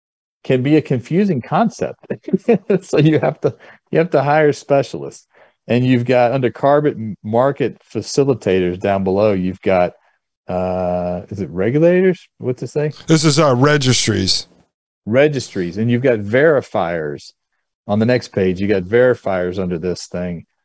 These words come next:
Speaker 1: And then you've got developers and aggregators and brokers. And there's a whole schematic of all the jobs they're gonna create that are all for tracking bullshit and costing mom and pop,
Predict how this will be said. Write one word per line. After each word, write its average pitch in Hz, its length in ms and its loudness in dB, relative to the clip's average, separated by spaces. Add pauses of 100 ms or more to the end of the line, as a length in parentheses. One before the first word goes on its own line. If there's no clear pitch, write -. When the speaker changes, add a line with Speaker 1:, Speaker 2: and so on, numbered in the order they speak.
(340)
Speaker 1:
And 95 200 -4
then 117 200 0
you've 104 240 0
got 92 380 0
developers 92 960 -2
and 92 200 -10
aggregators 95 840 -4
and 87 240 -10
brokers. 127 680 2
And 101 160 -8
there's 113 160 0
a 104 60 0
whole 135 200 2
schematic 113 640 -4
of 92 180 -6
all 135 340 4
the 87 120 -8
jobs 113 580 -2
they're 90 120 -4
gonna 87 240 -8
create 104 640 -2 (640)
that 95 160 0
are 95 160 0
all 123 380 2
for 104 400 -2
tracking 104 680 -4
bullshit 156 600 0 (460)
and 190 240 -6
costing 120 520 -2
mom 110 240 -2
and 92 120 -6
pop, 98 340 -2